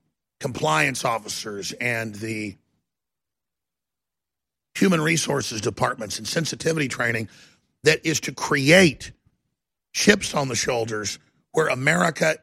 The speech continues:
and the West cannot even operate. Supreme Court Justice Neil Gorsuch just appeared on Fox and Friends this morning, making a point to parrot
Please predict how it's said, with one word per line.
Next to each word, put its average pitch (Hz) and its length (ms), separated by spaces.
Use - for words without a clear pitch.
and 127 140
the 117 60
West 143 380
cannot 135 360
even 117 200
operate. 101 540
Supreme 175 400
Court 175 340
Justice 156 580
Neil 160 260
Gorsuch 143 720
just 151 200
appeared 156 280
on 135 120
Fox 160 400
and 123 140
Friends 127 280
this 110 180
morning, 120 360
making 156 440
a 135 120
point 170 380
to 123 100
parrot 170 480